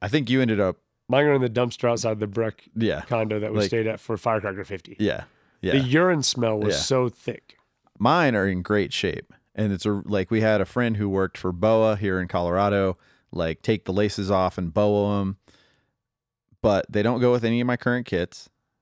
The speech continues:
Speaker 1: They're not a current sponsor, but I love the shoes.
Speaker 2: So you keep 'em for future.
Speaker 1: So I've just got a Rubbermaid,
Speaker 2: Yeah.
Speaker 1: like, a big Rubbermaid bin that is in my garage. So it's one of the deep ones.
Speaker 2: Yeah.
Speaker 1: And it's just full of my, like, old helmets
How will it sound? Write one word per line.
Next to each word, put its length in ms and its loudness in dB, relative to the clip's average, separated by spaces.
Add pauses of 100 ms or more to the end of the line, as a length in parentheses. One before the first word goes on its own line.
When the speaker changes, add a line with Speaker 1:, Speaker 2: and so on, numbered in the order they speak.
(240)
Speaker 1:
They're 160 -2
not 180 2
a 40 -2
current 280 -2
sponsor, 540 -6 (840)
but 120 0
I 60 2
love 280 0
the 60 -8
shoes. 440 -6 (100)
Speaker 2:
So 120 -2
you 80 0
keep 260 -6
'em 100 0
for 140 -12
future. 440 -10 (140)
Speaker 1:
So 140 4
I've 80 4
just 160 2
got 140 6
a 40 4
Rubbermaid, 600 0 (260)
Speaker 2:
Yeah. 120 -2
Speaker 1:
like, 160 4
a 60 4
big 260 2
Rubbermaid 440 2
bin 300 -2 (240)
that 340 4
is 500 0
in 180 -2
my 460 0 (100)
garage. 560 0 (340)
So 100 0
it's 80 4
one 100 6
of 60 4
the 60 2
deep 300 0
ones. 460 -6
Speaker 2:
Yeah. 260 -4 (140)
Speaker 1:
And 80 4
it's 100 0
just 160 0
full 200 4
of 80 2
my, 240 0
like, 260 0
old 180 4
helmets 480 0